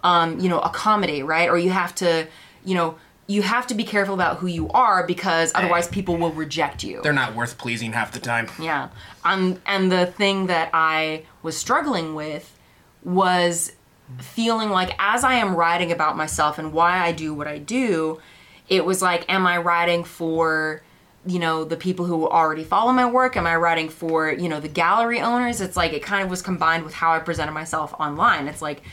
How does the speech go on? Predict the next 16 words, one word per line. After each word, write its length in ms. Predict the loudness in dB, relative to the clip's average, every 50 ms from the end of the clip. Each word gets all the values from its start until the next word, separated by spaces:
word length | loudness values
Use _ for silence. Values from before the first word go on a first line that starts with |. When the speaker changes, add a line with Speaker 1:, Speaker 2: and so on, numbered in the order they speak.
| -20 -10 -4
Speaker 1:
that 200 | -2 -2 0 0
issue 360 | 0 -2 0 -2 -2 -2 -2
of 120 | -4 -4 -6
code 280 | -4 -2 -2 -2 -2
switching, 360 | -4 -6 -8 -8 -8 -8 -6 -4
right? 180 | -4 -4 -2
Even 200 | -2 -4 -2 -2
though 120 | 0 0 0
it's 140 | 2 2
not 220 | 2 4 4 2 2
Speaker 2:
Yeah. 60 | 2
Speaker 1:
racially 380 | 2 2 2 2 0 0 -2 -2
code 280 | -2 -4 -4 -4 -4
switching, 380 | -6 -6 -6 -6 -6 -6 -6 -6
it's 200 | -8 -6 -4 -4
like 240 | -2 -4 -4 -8